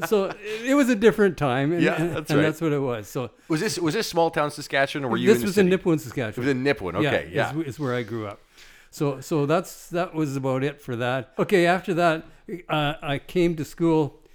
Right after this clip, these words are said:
Speaker 1: in Saskatoon, uh, to business college in Saskatoon, and, um, I was driving a forty-seven Merc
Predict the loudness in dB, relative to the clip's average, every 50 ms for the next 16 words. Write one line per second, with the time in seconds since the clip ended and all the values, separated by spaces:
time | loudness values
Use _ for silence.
0 | -20 _ _ _ -8 -8 -8 -6 -4 -2 0 0 0 -2 -4 -8 -10 -4 0 2
1 | 2 2 2 0 -2 -4 -8 _ _ _ _ _ _ _ _ -8 -6 -6 -6 -6
2 | -8 -12 _ -6 -4 -4 -4 -4 -6 -4 -4 -4 -2 -4 -6 -4 -6 -6 -6 -4
3 | -6 -6 -6 -6 -6 -6 -8 -10 -8 -6 -4 -4 -4 -6 -10 _ _ -12 -8 -8
4 | -6 -6 -6 -6 -6 -6 -6 -6 -8 -10 _ -20 _ _ _ _ _ _ _ _
5 | _ -14 -12 -10 -8 -8 -4 -2 -2 0 2 0 0 -2 -2 -2 0 0 0 0
6 | -2 -2 -4 -2 -2 0 0 0 0 0 0 0 -2 -4 -6 -10 -20